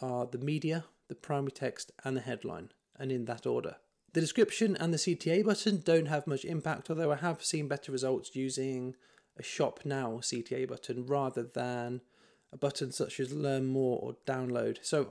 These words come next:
I do always recommend using the Shop Now button. The description on a Facebook ad isn't always visible to people seeing your ad, depending on what device they're looking at and how long your headline is.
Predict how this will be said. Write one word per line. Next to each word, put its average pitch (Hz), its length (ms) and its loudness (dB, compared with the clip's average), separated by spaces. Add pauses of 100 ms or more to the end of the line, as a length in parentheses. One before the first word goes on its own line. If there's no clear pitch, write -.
I 147 80 2
do 175 140 6
always 170 200 6
recommend 143 440 0
using 139 260 -2
the 131 80 0
Shop - 400 -2 (160)
Now 117 380 -4 (100)
button. - 360 -10 (340)
The 214 80 6
description 226 640 4 (680)
on 170 120 0
a 160 40 0
Facebook 170 360 4
ad 160 300 2
isn't 165 260 0
always 147 240 2
visible 143 600 2
to 139 120 -6
people 139 540 2 (1080)
seeing 165 320 2
your 170 100 0
ad, 165 240 2
depending 156 540 -2
on 143 160 2
what 143 160 0
device 135 320 0
they're 131 200 -2
looking 131 360 -2
at - 240 -10 (560)
and 127 460 -2
how 143 180 -2
long 131 240 2
your 131 80 -2
headline 127 500 -2
is. - 240 -12